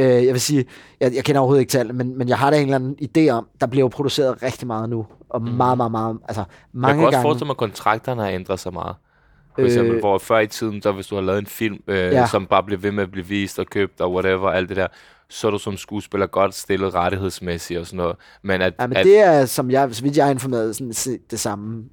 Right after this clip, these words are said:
Speaker 1: Men,
Speaker 2: Okay.
Speaker 1: men det er klart, når der bliver lavet meget mere content,
Speaker 2: Ja.
Speaker 1: så bliver pengene mindre. Altså,
Speaker 2: Ja,
Speaker 1: de,
Speaker 2: ja.
Speaker 1: de, der bliver jo lavet flere, øh, ting, som ikke har så høje budgetter, som
Speaker 2: Ja.
Speaker 1: de måske havde før
Speaker 2: Og det
Speaker 1: i tiden.
Speaker 2: virker også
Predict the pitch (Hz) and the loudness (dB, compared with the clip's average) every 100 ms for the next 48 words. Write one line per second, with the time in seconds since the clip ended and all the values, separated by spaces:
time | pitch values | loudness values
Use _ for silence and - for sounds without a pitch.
0 | - 117 110 90 - - - - 123 110 | -4 0 0 -4 -10 -20 -20 -8 -4 -4
1 | 107 107 147 143 135 123 113 127 120 139 | -4 0 2 2 0 -4 0 0 2 2
2 | 165 151 123 160 160 123 120 _ _ _ | 2 0 2 2 2 0 -2 _ _ _
3 | _ _ _ - 120 113 120 113 _ _ | _ _ _ -6 -6 -2 -4 -6 _ _
4 | _ _ - 98 104 127 117 - 139 120 | _ _ -8 -4 0 0 0 0 0 2
5 | 131 123 123 113 107 107 107 - 98 95 | 0 -2 -4 -4 -4 -6 -6 -6 -2 0
6 | 95 92 92 90 - 117 127 120 127 139 | 0 -2 -4 -6 -4 -2 0 2 2 2
7 | 147 143 131 135 139 _ _ _ - 120 | 0 0 2 2 0 _ _ _ -4 -4
8 | 107 - 143 - 139 123 123 123 120 - | -2 -2 -2 -4 -4 -4 -2 -2 -2 -4
9 | 123 104 120 131 117 123 113 110 113 104 | -8 -4 -4 -4 -4 -2 -2 -4 -4 0
10 | 110 123 110 - 110 110 - 104 104 104 | -2 -2 -8 -8 -8 -8 -6 -4 -2 0
11 | 131 190 180 | -2 -4 -16